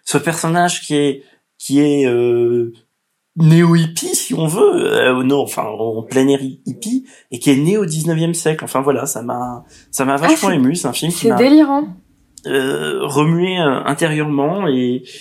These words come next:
Speaker 1: mais sur lequel, voilà, j'ai du mal à mettre des choses. J'ai ju-, en fait, j'ai juste été béat malgré la tristesse du film. Euh, sur le détail sur lequel vous êtes, entre guillemets, écharpé tout à l'heure, euh,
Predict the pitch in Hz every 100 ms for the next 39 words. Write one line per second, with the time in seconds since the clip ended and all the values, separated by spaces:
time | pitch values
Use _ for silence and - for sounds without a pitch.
0 | - 139 - 175 175 214 185 160 135 147
1 | 202 160 165 151 147 196 202 135 202 -
2 | 208 208 143 180 165 151 127 147 139 170
3 | 139 127 123 139 - - - 120 - -
4 | 156 131 127 170 196 - - - 131 127
5 | 131 71 - - - - 143 - 208 190
6 | 170 170 180 180 - 151 143 165 160 131
7 | 143 143 - - 135 143 135 143 131 -
8 | 143 - 160 - 131 156 160 - _ _
9 | - 131 131 131 127